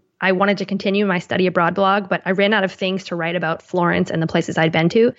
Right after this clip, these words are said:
So I employed some of my friends who studied abroad in Turkey or Ireland to write posts for me. And that's a strategy that I do now. I employ virtual assistants to add content that I may not be familiar with myself, but I know is something that people are searching for.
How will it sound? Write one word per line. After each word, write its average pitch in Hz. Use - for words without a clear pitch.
So 196
I 180
employed 185
some 190
of 185
my 175
friends 175
who 180
studied 175
abroad 170
in 170
Turkey -
or 170
Ireland 175
to 190
write 165
posts 170
for -
me. 214
And 185
that's 180
a 190
strategy 185
that 180
I 170
do 165
now. 170
I 170
employ 170
virtual 170
assistants 208
to -
add 170
content 185
that 180
I 170
may 175
not 160
be 175
familiar 175
with 170
myself, 165
but 180
I 170
know 165
is 165
something 175
that 170
people -
are 175
searching 185
for. 208